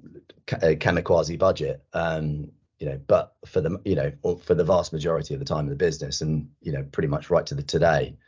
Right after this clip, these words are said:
um, one of the, the easiest things about Avamore is that it's, it, it makes money, it, it generates cash flow. If you don't have working capital, you don't have cash flow, you don't have anything. Now, you could then say, "Right, well, once you've got the cash flow, the biggest challenge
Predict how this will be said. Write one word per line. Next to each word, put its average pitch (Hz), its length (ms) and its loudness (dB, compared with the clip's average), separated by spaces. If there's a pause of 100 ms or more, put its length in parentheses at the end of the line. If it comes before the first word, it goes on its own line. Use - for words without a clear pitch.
(640)
um, 71 340 -2 (380)
one 90 240 0
of 78 60 0
the, 78 80 0
the 78 180 0
easiest 78 260 -2
things 85 160 2
about 69 240 -2
Avamore 73 360 0
is 69 80 -4
that 78 240 0
it's, - 300 -2 (120)
it, 78 280 -4
it 87 140 0
makes 82 240 -4
money, 76 280 0
it, - 120 -8
it 85 140 -2
generates 69 360 0
cash 76 260 -2
flow. 65 280 -6 (220)
If - 100 -18
you 87 60 -2
don't 87 200 2
have 78 120 -4
working 73 300 -2
capital, 76 400 -4
you 73 60 -4
don't 73 140 0
have 69 120 -4
cash - 300 -4
flow, 67 220 -6 (500)
you 76 80 -6
don't 73 180 2
have 71 140 0
anything. 73 380 0
Now, 69 140 0
you 73 180 0
could 82 140 0
then 82 160 6
say, 78 160 2
"Right, 80 160 6
well, 76 100 -4
once 90 240 2
you've 78 140 -4
got 85 180 4
the - 80 -14
cash 69 280 -6
flow, - 260 -4 (800)
the 80 140 2
biggest 78 300 0
challenge 73 520 0